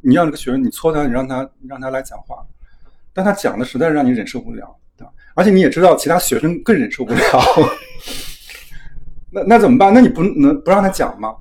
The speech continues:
对吧？你，你已经把人家提出来了，你让人家好好表现，人家表现了，你，你说你这，你太，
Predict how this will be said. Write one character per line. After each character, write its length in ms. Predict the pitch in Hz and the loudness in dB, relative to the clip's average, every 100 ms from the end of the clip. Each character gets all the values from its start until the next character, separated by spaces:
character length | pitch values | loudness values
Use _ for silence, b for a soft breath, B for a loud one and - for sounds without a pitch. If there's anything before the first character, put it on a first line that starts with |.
| - - | -20 -12
对 80 | |
吧？ 180 | 117 104 - | -10 -10 -4
你， 140 | 147 | 0
你 120 | 175 | 6
已 40 | 233 | 6
经 100 | 185 | 6
把 140 | 160 | 4
人 120 | 127 | 4
家 80 | 156 | 2
提 180 | 147 - | 0 -4
出 120 | 123 | -4
来 160 | 139 113 | -2 -2
了， 120 | 110 | -2
你 140 | 110 127 | -2 2
让 120 | 143 | 2
人 80 | 127 | 2
家 140 | 139 | 0
好 140 | 135 | 0
好 60 | 131 | -2
表 180 | 131 139 | -2 -12
现， 200 | - 113 | -10 -8
人 80 | 120 | -4
家 120 | 139 | -2
表 200 | 156 - - | -2 -6 -8
现 180 | - | -4
了， 240 | 135 110 - - 123 120 127 | -4 -4 -12 -20 -20 -20 -14
你， 220 | 123 123 123 | -4 -2 -4
你 100 | 127 | -8
说 160 | 110 120 | -8 -2
你 160 | 120 104 | -2 -2
这， 140 | 113 110 | -12 -20
你 80 | 107 | -18
太， 140 | - | -14